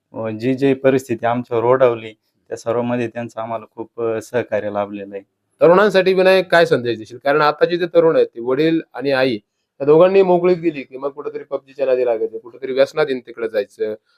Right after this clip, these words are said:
Speaker 2: रात्री अपरात्री रस्त्यावरती कुठेतरी दुचाकीवरती केक ठेवायची, केक कापायची, मित्रांच्या पार्ट्या, अ, सगळ्या, अ, इन्व्हाइट नसलं तरी पण तिथं जायचं, अशा अनेक गोष्टी पाहायला मिळतात महाविद्यालयीन जीवनामध्ये.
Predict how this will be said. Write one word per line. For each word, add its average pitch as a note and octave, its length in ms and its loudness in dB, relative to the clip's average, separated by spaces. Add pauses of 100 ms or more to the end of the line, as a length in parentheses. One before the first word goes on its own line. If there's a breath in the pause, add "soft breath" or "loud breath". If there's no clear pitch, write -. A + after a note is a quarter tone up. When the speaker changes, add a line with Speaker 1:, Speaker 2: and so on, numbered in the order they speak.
(160)
Speaker 2:
रात्री A#2+ 320 0
अपरात्री A#2+ 580 2
रस्त्यावरती A#2 580 -2
कुठेतरी A2+ 400 -4
दुचाकीवरती A2+ 720 -4
केक A#2 240 -10 (120)
ठेवायची, G2+ 460 -10
केक G#2+ 100 -16 (100)
कापायची, G2 480 -18 (160)
मित्रांच्या A2+ 380 -2
पार्ट्या, G#2+ 440 2 (480)
अ, G#2+ 160 -4
सगळ्या, A#2+ 380 4
अ, - 340 -18
इन्व्हाइट B2+ 540 -2
नसलं B2+ 380 -6
तरी D3 120 -4
पण D3+ 160 -6
तिथं C3+ 240 -16
जायचं, A2 420 -8 (380)
अशा E3 220 4
अनेक F#3 180 2
गोष्टी F3+ 240 -2
पाहायला D3 280 2
मिळतात B2+ 460 -6
महाविद्यालयीन C#3+ 560 0
जीवनामध्ये. A#2 480 -10